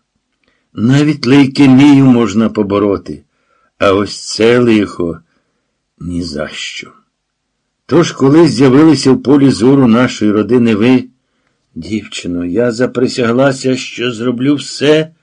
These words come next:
від мене залежне, щоб та хвороба не зачепила другу мою дитину. Бо ви так нагадуєте ту пройди свідку, Господи.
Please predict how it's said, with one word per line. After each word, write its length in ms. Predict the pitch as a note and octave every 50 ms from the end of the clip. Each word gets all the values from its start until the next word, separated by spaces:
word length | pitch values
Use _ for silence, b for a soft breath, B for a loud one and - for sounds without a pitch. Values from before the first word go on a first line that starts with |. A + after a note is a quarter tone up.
| _ _ _ _ -
від 260 | G#2 A2+ B2+ A#2+ G2+
мене 360 | G#2+ B2 C#3+ D3+ C#3 C3 B2
залежне, 800 | G2+ F#2 A2+ G#2+ G#2 B2 C#3+ C#3+ C3+ A#2+ F#2+ F#2 F2+ E2 D#2+ - _ _ _ _ _ _ _ _ _ _ _ _
щоб 380 | _ - - - A2+ A2 - - -
та 240 | _ - A#2+ B2 G#2+
хвороба 760 | G#2+ - - G2+ G2 G#2 B2 C#3 C#3 C3+ A#2+ G#2+ G2 E2+ - - _ _ _ _ _ _ _ _ _ _ -
не 260 | G2 A2 B2+ C#3 C#3+
зачепила 1000 | C3+ D#3 D#3 C#3+ - E3 D3 - - E3+ E3 E3 D#3 C#3+ C3 A#2+ A2+ A2 A2 -
другу 800 | - F#2+ F#2+ G2+ G#2+ A#2 C3 A#2+ G#2+ F#2 F#2 F2+ F2 D#2+ D#2 - _ _ _ _ -
мою 420 | F#2 G2 G2+ G2 F#2+ F#2 G2+ F#2
дитину. 580 | F2 F2+ F#2 E2 - - F2 F2 E2 D#2 D2 C#2 _ _ _ _ _ _ _ _ _ _ _ _ _ _ _ _ _ _ -
Бо 200 | - G2+ B2 C3+
ви 140 | C#3 C#3 C3+
так 460 | C3 - C3+ C3+ B2 - - - G#2+
нагадуєте 800 | A2+ A#2+ A2+ G2+ A#2 B2 D3 C3+ A#2 A2 A2+ A2+ G#2+ A2 A2+ A2+
ту 220 | - - C#3+ D3 C#3
пройди 480 | C#3 A2 A#2 A2+ G#2+ F#2+ G2+ A#2+ C#3
свідку, 580 | B2+ - - G2+ F#2+ F#2+ - - A#2+ A#2 A2+ G2+
Господи. 600 | G2+ A#2 B2+ B2 - - _ - - - C#3